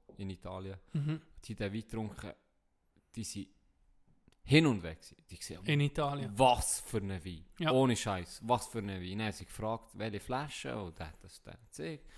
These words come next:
Speaker 1: Also respektive sie haben ja gesehen, welche Flasche.
Speaker 2: Mhm.
Speaker 1: Die gesagt haben, wir müssen den Wein kaufen. Das
Speaker 2: Mhm.
Speaker 1: ist fantastisch.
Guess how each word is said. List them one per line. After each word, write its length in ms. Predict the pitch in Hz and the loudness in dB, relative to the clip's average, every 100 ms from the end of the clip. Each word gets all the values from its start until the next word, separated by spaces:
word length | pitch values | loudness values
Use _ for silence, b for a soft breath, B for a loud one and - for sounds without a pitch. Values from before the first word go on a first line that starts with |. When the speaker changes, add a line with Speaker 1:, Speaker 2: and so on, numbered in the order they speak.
| B | B
Speaker 1:
Also 160 | B 131 | B -4
respektive 600 | 131 - 120 - 120 107 | -4 -4 -6 -4 -6 -6
sie 160 | 95 92 | -8 -8
haben 60 | |
ja 80 | 95 | -8
gesehen, 300 | - 143 143 | -10 -10 -8
welche 180 | 131 120 | -10 -12
Flasche. 320 | - - - | -12 -8 2
Speaker 2:
Mhm. 220 | 151 170 180 B B B | 4 4 0 B B B
Speaker 1:
Die 100 | 127 | -4
gesagt 260 | - 113 104 | -2 -4 -2
haben, 160 | 95 | -2
wir 60 | 98 | -2
müssen 360 | 95 80 - 82 | -4 -8 -8 -6
den 180 | 78 | -6
Wein 100 | 78 | -8
kaufen. 320 | 85 - - - | -10 -12 -10 -2
Das 80 | 139 | 0
Speaker 2:
Mhm. 60 | 143 | 0
Speaker 1:
ist 140 | 147 | -4
fantastisch. 1080 | - - - - 98 113 143 - - - | -8 -14 -16 -10 -6 -6 -6 -12 -16 -20